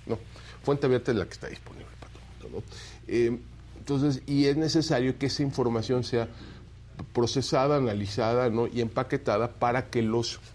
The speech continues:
tomadores de decisiones estén, mm, eh, mejor informados sobre lo que van a hacer. Eh, lo que, o sea, en, en una, en una democracia, un, una institución de esta tiene que estar sujeta a controles.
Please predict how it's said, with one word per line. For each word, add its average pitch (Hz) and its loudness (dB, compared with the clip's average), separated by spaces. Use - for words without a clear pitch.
tomadores 123 4
de 113 0
decisiones 107 -2
estén, - -4
mm, 110 -2
eh, 101 0
mejor 110 -2
informados 101 -4
sobre 90 -4
lo 85 -8
que 85 -10
van - -10
a - -16
hacer. - -14
Eh, - 0
lo 143 6
que, - 0
o 147 0
sea, 139 4
en, 135 4
en 143 4
una, 190 4
en 151 4
una 165 6
democracia, 131 2
un, 139 4
una 139 2
institución 143 0
de 117 2
esta 127 0
tiene 147 -2
que - -10
estar 123 -4
sujeta 113 -8
a - -12
controles. 104 -8